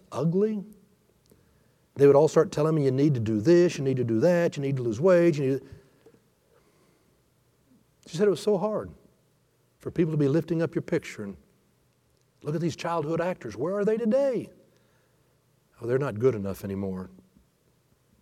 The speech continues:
She really had to go through a period of trying to struggle and find her own self. What's my story? She would ultimately go to N Y U. There she'd get a degree.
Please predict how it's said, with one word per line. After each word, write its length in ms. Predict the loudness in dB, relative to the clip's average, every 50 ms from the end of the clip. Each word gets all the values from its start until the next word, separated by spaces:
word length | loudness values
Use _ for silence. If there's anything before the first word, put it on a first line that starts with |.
| _ _ _ _ _ _ _ _ _ _ _ _ _ _ _ _ _ _ _ _ _ _ _ _ _ _ _ _ _ _ _ _ _ _ -20 -16 -10
She 180 | -2 2 2
really 200 | 2 2 2 0
had 120 | 0 0 2
to 60 | 4
go 160 | 4 4 4
through 140 | 4 0 -4
a 20 |
period 260 | -4 0 2 2 2 2
of 80 | -2
trying 220 | -2 -2 -2 -2 -2
to 80 | -2
struggle 340 | -4 -4 -2 -2 -2 -2 -2
and 100 | -6 -6
find 240 | -4 -4 -2 -2 -2
her 140 | -2 -2 -2
own 140 | -2 -4
self. 440 | -4 -4 -4 -4 -4 -6 -8 -14 -20 _ -20 -20 -20 _ _ _ _ _
What's 320 | -12 -6 -6 -6 -4 -2
my 100 | -4 -4
story? 540 | -4 -4 -4 -4 -2 -2 -4 -6 -8 -14 -18 -20 _ _ _ -20 _ _ _ _ _ _ _ _ _ _ _ _ _ _ _ _ -16 -8
She 140 | 0 4 4
would 100 | 6 8
ultimately 260 | 6 6 4 4 2
go 140 | 4 4 4
to 120 | 4 2 2
N 180 | 0 0 0
Y 200 | 0 -2 -2 -2 -2
U. 400 | 0 0 0 0 -2 -4 -6 -8 -14 -20 _ _ _ _ _ _ _ _ -4
There 120 | -4 -4
she'd 200 | -2 0 0 2
get 120 | 4 4 4
a 40 |
degree. 540 | 2 0 0 0 2 2 2 0 0 -2 -8